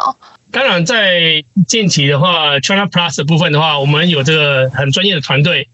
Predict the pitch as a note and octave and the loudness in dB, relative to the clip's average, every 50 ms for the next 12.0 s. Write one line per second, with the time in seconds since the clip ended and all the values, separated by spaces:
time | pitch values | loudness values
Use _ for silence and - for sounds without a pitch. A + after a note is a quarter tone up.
0 | _ _ - D3 C3 B2+ - E3+ - E3+ D#3+ D#3+ E3 D#3+ D3 - E3 D3+ C#3 D3+ | _ _ -4 -4 -4 -2 -2 -2 -2 0 0 0 0 -2 -2 -2 0 0 0 0
1 | D#3+ C#3+ - _ _ _ _ _ _ _ - F#3 E3+ E3+ D#3 D3+ C#3+ C3+ B2 F3+ | 0 -2 -6 _ _ _ _ _ _ _ -4 -2 0 0 0 0 -2 -2 -2 0
2 | F#3 G#3+ A3 G3+ F#3 E3+ G3 E3+ F3 D#3+ D#3 - F#3 A3 G#3+ A3 F#3 D3 - - | 2 2 2 0 0 0 0 0 -2 -2 -2 -2 -4 -2 -2 -2 -2 -2 -2 -2
3 | - - - - _ _ - E3 D3+ D3 D3 C#3+ C3+ B2+ D3+ D3+ C#3+ C3+ C3 D3 | -2 -4 -6 -8 _ _ -2 0 0 2 0 0 0 0 0 0 0 0 2 2
4 | D3+ D3 C#3+ C#3+ D#3+ F#3+ G3+ F#3+ F3 D#3 D3 C3+ - C#3+ D#3 D#3 D3 C3+ C3 - | 0 0 0 -2 -2 -2 0 0 0 -2 -2 -2 -2 0 0 0 0 -2 -6 -8
5 | _ - - - A3+ G#3 F#3+ G#3+ G#3 G3+ F#3+ G3 E3+ G3+ G3 F3+ E3 E3 D#3 D3 | _ -4 -2 -2 0 0 0 0 0 0 0 0 0 0 0 0 0 0 0 0
6 | C#3+ C#3+ D3 D3 D#3+ E3 D3+ - _ _ - - - E3+ G#3 B3+ D4+ D4 - - | 0 0 0 2 0 0 -2 -4 _ _ -6 -4 -2 0 0 0 -2 -2 -4 -2
7 | - - - E3 D3 D3+ D#3 E3 D3+ - G#3 F#3+ E3 D#3 D#3+ F3 E3 D#3+ D3+ D3 | -2 0 0 0 0 0 0 0 0 0 0 0 0 0 0 0 0 0 0 0
8 | C#3+ C3+ C3 B2+ C3 - - G3+ G#3 A3 F#3 F3 D3+ C3+ C#3 D#3 D#3+ D#3 D3 C#3 | 0 0 0 -2 -2 -4 -2 -2 0 0 2 2 2 2 2 2 2 0 0 -2
9 | - - F#3+ G3+ G#3 F3 D#3 D3+ D3+ F3 E3+ D#3+ D3+ C3+ D3+ D3 D#3+ E3+ E3 - | -2 -2 -2 0 0 0 0 0 0 0 -2 -2 -2 0 0 2 2 2 0 0
10 | F#3 D3+ - D3+ B2 B2 B2 C3+ B2+ B2 C3 C#3+ C#3+ D3 C3+ B2+ B2+ - _ _ | 0 -2 -2 -2 -2 -2 0 0 2 2 2 0 0 0 -2 -4 -4 -8 _ _
11 | _ _ _ _ _ _ _ _ - D4 C4 G3+ - - - A#2+ G#2+ G#2+ C3+ E3+ | _ _ _ _ _ _ _ _ -2 -2 0 -2 -2 -4 -4 -4 -2 -2 -2 -4